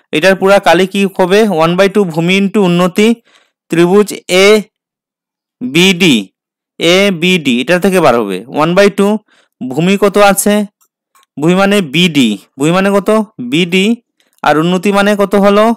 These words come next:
এএন, এটা হলো উন্নতি। ওয়ান বাই টু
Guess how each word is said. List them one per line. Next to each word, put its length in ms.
এএন, 680
এটা 140
হলো 180
উন্নতি। 360
ওয়ান 140
বাই 120
টু 100